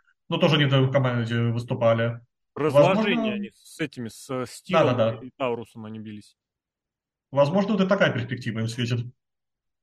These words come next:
Speaker 2: Кстати, тоже, и в какую-нибудь тоже в-, ведьмаковскую тематику щас как вдарится, один вспомнит, что он осьминог, а второй,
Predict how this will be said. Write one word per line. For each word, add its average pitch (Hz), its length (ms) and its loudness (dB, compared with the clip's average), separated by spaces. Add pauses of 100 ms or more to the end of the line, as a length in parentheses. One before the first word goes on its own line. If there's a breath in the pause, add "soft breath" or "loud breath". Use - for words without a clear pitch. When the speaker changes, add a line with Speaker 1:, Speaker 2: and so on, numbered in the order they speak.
(460)
Speaker 2:
Кстати, 139 280 -8
тоже, 123 340 -4
и 127 40 -4
в - 60 -16
какую-нибудь 147 400 -6
тоже 113 280 -4
в-, 110 200 -12
ведьмаковскую 151 1080 -6
тематику 156 440 -6
щас - 220 -12
как - 180 -4
вдарится, 143 460 -2
один 127 320 -8
вспомнит, 143 460 -6
что - 180 -8
он 135 80 -6
осьминог, 147 480 -6
а 135 60 -2
второй, 147 420 -4